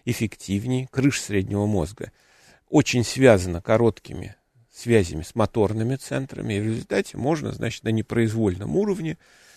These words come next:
значит, избегать различных опасностей, реагировать. То есть у нас на самом деле как бы две системы работают. Одна система — это корковая, там, где мы смас-, всматриваемся в предметы,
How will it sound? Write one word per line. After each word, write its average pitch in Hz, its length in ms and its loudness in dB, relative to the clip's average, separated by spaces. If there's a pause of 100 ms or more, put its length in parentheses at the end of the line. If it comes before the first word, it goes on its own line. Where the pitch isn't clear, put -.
(120)
значит, - 340 -10
избегать 120 520 0
различных 107 560 -6
опасностей, - 720 -8
реагировать. - 720 -4 (260)
То - 80 -6
есть 104 140 -2
у 156 60 2
нас 214 220 4
на 110 120 2
самом 151 280 2
деле 131 260 2
как 117 220 0
бы 113 100 2
две 107 280 4
системы - 580 -8
работают. - 600 -6
Одна 107 300 2
система — - 640 -10
это - 320 -6 (340)
корковая, 123 880 2
там, 92 180 -2
где 98 140 -4
мы 92 140 -4
смас-, - 500 -4 (180)
всматриваемся 98 800 -4
в - 80 -18
предметы, 107 760 -2